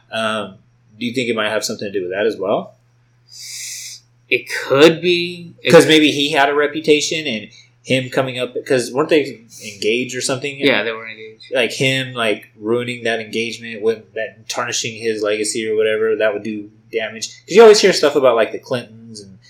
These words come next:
Speaker 2: Yeah.
Speaker 1: and things like that, like, you know, Bill, like, all of his extramarital affairs or whatever, having bodies buried or whatever, and
Speaker 2: Yeah.
Speaker 1: people taken out or whatever, 'cause he might spill the beans on his many
Speaker 2: <laughs>
Speaker 1: affairs or whatever.
Speaker 2: Yeah.
Speaker 1: I mean, I don't know how true
Speaker 2: No,
Speaker 1: those
Speaker 2: I know.
Speaker 1: are.
Speaker 2: I know what you mean.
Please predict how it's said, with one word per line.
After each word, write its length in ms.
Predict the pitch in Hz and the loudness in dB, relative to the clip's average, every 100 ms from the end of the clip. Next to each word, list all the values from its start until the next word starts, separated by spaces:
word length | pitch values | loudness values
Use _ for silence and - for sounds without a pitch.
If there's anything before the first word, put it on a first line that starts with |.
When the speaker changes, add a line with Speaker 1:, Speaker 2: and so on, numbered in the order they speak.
| - | -14
Speaker 2:
Yeah. 260 | 123 113 98 | -6 -4 -2
Speaker 1:
and 320 | 110 104 98 - | -2 -4 -6 -4
things 200 | 113 110 | -4 0
like 200 | 107 101 | -2 2
that, 220 | 110 107 | 2 2
like, 280 | 101 98 - _ | 0 -4 -8 _
you 120 | 101 | -18
know, 80 | 92 - | -18 -4
Bill, 340 | 107 104 101 101 | -2 0 0 0
like, 240 | 98 95 104 | -4 -4 -2
all 120 | 107 | 0
of 80 | 104 | -2
his 140 | 101 | -4
extramarital 600 | 104 - 107 104 104 101 | -4 -6 -8 -6 -4 -4
affairs 320 | - 107 101 104 | 0 0 0 -2
or 60 | |
whatever, 300 | 104 101 101 | -4 -2 -2
having 260 | 104 104 98 | -4 -8 -4
bodies 300 | 98 101 101 | -2 -2 -4
buried 360 | 101 101 101 101 | -4 -4 -4 -8
or 140 | 101 | -8
whatever, 420 | 101 101 101 104 | -6 -4 -6 -6
and 80 | 101 | -4
Speaker 2:
Yeah. 80 | 113 | 0
Speaker 1:
people 200 | 113 113 | 0 2
taken 280 | 113 107 107 | 0 0 -2
out 220 | 101 104 | -6 -4
or 60 | 101 | -2
whatever, 220 | 101 104 | -2 -4
'cause 100 | 104 | -10
he 80 | 104 | -14
might 160 | 104 | -10
spill 220 | - 123 113 | -2 2 2
the 60 | 104 | 2
beans 300 | 110 107 107 | -4 -6 -10
on 240 | 101 101 _ - - - - | -10 -14 _ -16 -16 -16 4
his 120 | - 113 | 4 6
many 240 | 120 120 | 6 6
Speaker 2:
<laughs> 60 | 117 | 6
Speaker 1:
affairs 340 | 127 120 120 | 8 8 10
or 40 | 123 | 8
whatever. 240 | 120 117 | 10 10
Speaker 2:
Yeah. 340 | 135 123 123 - - | 10 8 2 -8 0
Speaker 1:
I 60 | 170 | 2
mean, 140 | 180 | 6
I 60 | 175 | 6
don't 100 | 180 | 6
know 80 | 151 | 6
how 160 | 147 | 6
true 380 | 120 139 123 113 | 6 4 6 8
Speaker 2:
No, 120 | 156 | 10
Speaker 1:
those 180 | 151 139 | 10 10
Speaker 2:
I 100 | 147 | 10
know. 80 | 139 | 10
Speaker 1:
are. 60 | |
Speaker 2:
I 80 | 147 | 10
know 120 | 202 | 10
what 160 | 196 - | 10 8
you 60 | 120 | 4
mean. 280 | 117 120 | 2 0